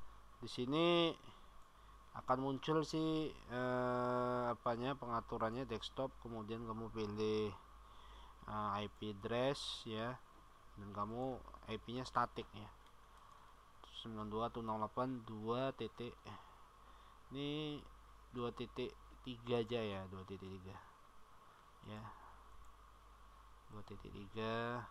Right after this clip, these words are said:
Oke, sub gateway-nya kita close aja coba.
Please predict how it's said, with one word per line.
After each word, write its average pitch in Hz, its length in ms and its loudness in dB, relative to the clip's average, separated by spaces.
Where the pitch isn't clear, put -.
Oke, 110 320 -4
sub - 240 -2
gateway-nya 117 480 0
kita 123 320 2
close 117 240 0
aja 110 240 -4
coba. 110 400 -12